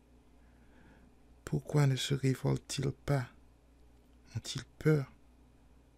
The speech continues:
De quoi ont-ils peur ? Elle se précipitait dans sa tête à une allure vertigineuse.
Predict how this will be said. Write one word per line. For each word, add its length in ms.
De 60
quoi 200
ont-ils 400
peur ? 380
Elle 120
se 180
précipitait 760
dans 160
sa 220
tête 440
à 120
une 180
allure 400
vertigineuse. 1300